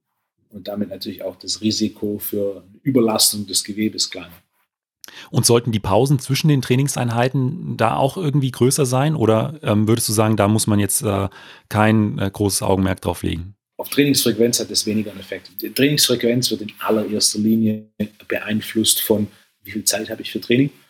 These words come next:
Speaker 1: und sekundär wird es beeinflusst durch,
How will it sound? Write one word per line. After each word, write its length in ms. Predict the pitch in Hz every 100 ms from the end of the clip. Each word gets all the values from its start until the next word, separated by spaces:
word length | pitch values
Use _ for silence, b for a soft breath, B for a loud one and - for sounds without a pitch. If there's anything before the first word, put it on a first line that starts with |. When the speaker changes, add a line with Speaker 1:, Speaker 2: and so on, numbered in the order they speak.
| b _
Speaker 1:
und 160 | 104 -
sekundär 600 | - 123 110 107 107 101
wird 100 | 98
es 80 | -
beeinflusst 720 | - 95 104 - 107 - -
durch, 260 | 110 -